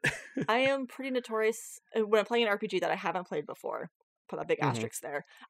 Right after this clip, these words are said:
Speaker 2: I will go through every voice line or every
Speaker 1: Mm-hmm.
Speaker 2: like, dialogue option because I wanna know. I wanna know all the stuff there is to
Speaker 1: Yep.
Speaker 2: know. So
Speaker 1: Mm-hmm.
Speaker 2: Giselle just gets that, that delightful quirk of mine.
Speaker 1: Extra dialogue. Mm-hmm.
Speaker 2: But, but so going back to what I was ori-,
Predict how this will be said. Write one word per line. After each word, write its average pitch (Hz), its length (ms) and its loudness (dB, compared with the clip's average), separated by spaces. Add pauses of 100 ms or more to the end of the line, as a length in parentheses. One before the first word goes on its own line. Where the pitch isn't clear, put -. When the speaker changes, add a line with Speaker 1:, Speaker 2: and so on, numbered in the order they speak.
Speaker 2:
I 185 100 10
will 196 80 6
go 196 120 6
through 196 180 0
every - 180 0
voice - 260 -4
line - 300 -10 (100)
or - 80 2
every 165 440 0 (160)
Speaker 1:
Mm-hmm. 113 340 -2 (240)
Speaker 2:
like, 165 120 -2 (220)
dialogue 156 400 4
option - 240 -2
because - 220 2
I 208 40 8
wanna 196 220 8
know. 226 260 2
I - 100 0
wanna 175 160 4
know 170 180 0
all 170 200 0
the 175 60 -2
stuff 190 200 -4
there 180 120 6
is 180 100 2
to 208 40 0
Speaker 1:
Yep. 220 80 0
Speaker 2:
know. 240 360 0 (340)
So 180 240 -2
Speaker 1:
Mm-hmm. 139 100 2
Speaker 2:
Giselle 165 280 4
just 202 160 -2
gets - 140 -2
that, 180 200 2 (100)
that 156 200 -4 (840)
delightful 175 580 4 (460)
quirk 220 180 4
of 185 100 -4
mine. 147 220 2
Speaker 1:
Extra 110 240 -4
dialogue. 101 560 0 (120)
Mm-hmm. 127 360 -4
Speaker 2:
But, 196 240 2
but 196 160 4
so 175 460 4
going 190 180 6
back 180 220 4
to 185 80 0
what 170 60 4
I - 20 4
was 165 100 4
ori-, 160 80 4